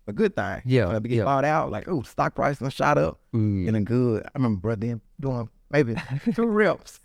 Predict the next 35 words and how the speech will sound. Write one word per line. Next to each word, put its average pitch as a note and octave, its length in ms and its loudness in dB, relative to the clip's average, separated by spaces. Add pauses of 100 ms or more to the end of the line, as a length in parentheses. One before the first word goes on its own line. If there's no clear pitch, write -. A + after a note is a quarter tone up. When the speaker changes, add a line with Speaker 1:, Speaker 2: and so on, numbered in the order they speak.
Speaker 1:
Then, C3 380 0 (460)
uh, B2 560 0 (320)
you C#3 80 -10
seen D#3+ 220 2
a C3 40 2
news E3+ 540 -2
little D3 360 0
article C#3+ 360 2
go D3+ 160 -2
across, D3 540 0
uh, C3 460 0 (180)
and A2 140 0
it B2 40 2
was A#2+ 100 -2
basically C3 480 0 (400)
saying C#3 260 2
that G#2 100 -4
they A#2+ 120 2
gonna E3+ 140 2
buy F#3+ 140 2
'em G#3 160 4
out, A2+ 160 -4
but A#2+ 60 -6
they're A#2+ 80 2
not D#3+ 140 0
gonna C#3 140 0
buy D3 140 -2
the A#2 60 -6
common C#3+ 360 2
shares. - 480 -4 (360)
Speaker 2:
Mm. F#2+ 560 2
Speaker 1:
So G2+ 380 0 (560)
I - 80 -20
was - 100 -20
like, F#2+ 260 -14